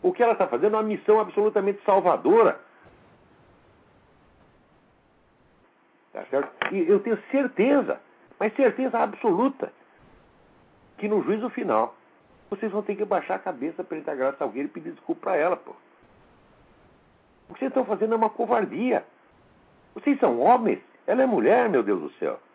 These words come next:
Vocês são ricos, ela é pobre.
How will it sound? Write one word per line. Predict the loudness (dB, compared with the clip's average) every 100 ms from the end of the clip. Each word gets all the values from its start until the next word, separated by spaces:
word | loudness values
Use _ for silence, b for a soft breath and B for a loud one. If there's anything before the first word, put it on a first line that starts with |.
| _ _ _ _ _ _ _ _ _ _ _ _ _ _ _ _
Vocês | -10 -2 -2
são | 2 2
ricos, | 0 -2 -4
ela | -4
é |
pobre. | 0 2 4 2